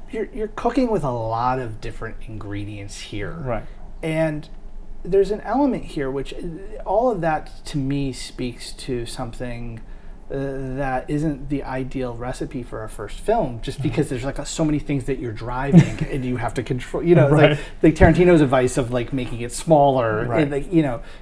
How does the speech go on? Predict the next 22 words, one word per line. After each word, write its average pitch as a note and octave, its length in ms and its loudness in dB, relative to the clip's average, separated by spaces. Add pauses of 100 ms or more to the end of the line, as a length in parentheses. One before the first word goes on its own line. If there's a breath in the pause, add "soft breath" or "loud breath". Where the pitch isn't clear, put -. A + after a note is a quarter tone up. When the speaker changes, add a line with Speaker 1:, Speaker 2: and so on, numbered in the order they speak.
Speaker 1:
and C#3+ 120 2
obviously B2+ 340 0
you A2 60 -4
did, E3+ 380 6
but - 200 -2 (540 loud breath)
that - 240 0
element A#3+ 540 4 (120)
of C#3 560 -2
tonally, D3+ 720 0
of A2+ 120 -10
balancing E3+ 400 -2
the C3+ 60 -2
music, B2 600 -6
uh, D3 160 -6
it, G3 220 -4
that, A3 180 -6
that A3+ 160 -4
just A3 220 -4
is G#3 100 -6
something, G#3 500 -6 (520)
um, D#3+ 440 -4 (800 soft breath)
that, D#4 500 -2